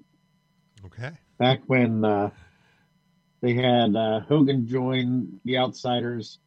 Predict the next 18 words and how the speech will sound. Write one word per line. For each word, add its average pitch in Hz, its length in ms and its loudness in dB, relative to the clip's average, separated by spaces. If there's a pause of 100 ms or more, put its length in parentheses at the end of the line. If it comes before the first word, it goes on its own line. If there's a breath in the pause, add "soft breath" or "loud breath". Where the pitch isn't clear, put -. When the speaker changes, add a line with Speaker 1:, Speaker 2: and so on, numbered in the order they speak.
Speaker 2:
on 110 260 0
W 113 240 2
C 117 140 -2
W 113 280 0
and 104 220 -6
form 117 200 -2
the 110 100 2
N 110 100 0
W 107 340 0
O, 113 200 -4 (640)
then 117 120 0
you 110 100 -2
started 120 320 2
to 110 60 -4
see 120 540 2
Ted 120 220 2
DiBiase 117 1000 0
and 90 180 -6